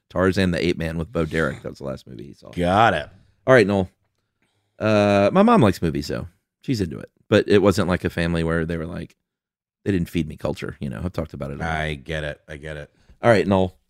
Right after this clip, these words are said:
Speaker 1: When you were sixteen years old, this is a very big movie.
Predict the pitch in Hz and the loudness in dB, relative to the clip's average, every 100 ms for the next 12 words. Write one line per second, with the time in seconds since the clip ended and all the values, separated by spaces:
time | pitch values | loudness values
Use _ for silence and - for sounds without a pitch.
0 | _ _ _ 98 117 120 127 - 120 110 | _ _ _ 2 4 4 0 0 2 2
1 | 98 107 95 90 - _ _ _ _ _ | 4 4 4 -2 -12 _ _ _ _ _
2 | _ _ _ _ _ 143 156 87 113 107 | _ _ _ _ _ -2 0 4 6 6
3 | 92 85 95 80 - | 4 2 0 -2 -6